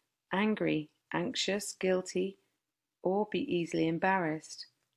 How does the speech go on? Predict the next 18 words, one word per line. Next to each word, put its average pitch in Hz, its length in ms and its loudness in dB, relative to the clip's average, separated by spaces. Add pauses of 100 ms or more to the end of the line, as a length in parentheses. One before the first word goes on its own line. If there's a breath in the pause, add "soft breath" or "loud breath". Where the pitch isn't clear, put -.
(680)
They 185 120 6
may 214 220 4
not 240 200 2
be 196 120 2
able 190 260 2
to - 140 -8
pay 196 180 -2
attention 190 520 -2
at - 100 -8
school, 165 500 0 (880)
or 156 300 4
they 165 160 2
may 165 220 2
try 151 360 0
to - 160 -10
be - 180 -6
extra - 440 -6
good. 165 480 -4